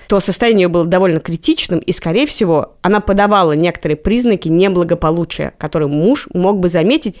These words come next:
если бы он был в курсе. Скорее всего, муж, например, сам понятия не имеет, что такое послеродовая депрессия, и теперь вынужден жить в этом аду. Потому что я не обвиняю его, но, согласно твоим словам,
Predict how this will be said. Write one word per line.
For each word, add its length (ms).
если 380
бы 120
он 280
был 220
в 100
курсе. 320
Скорее 260
всего, 220
муж, 240
например, 340
сам 340
понятия 440
не 100
имеет, 200
что 180
такое 200
послеродовая 540
депрессия, 540
и 100
теперь 440
вынужден 480
жить 240
в 40
этом 220
аду. 300
Потому 260
что 100
я 120
не 100
обвиняю 420
его, 320
но, 140
согласно 440
твоим 340
словам, 500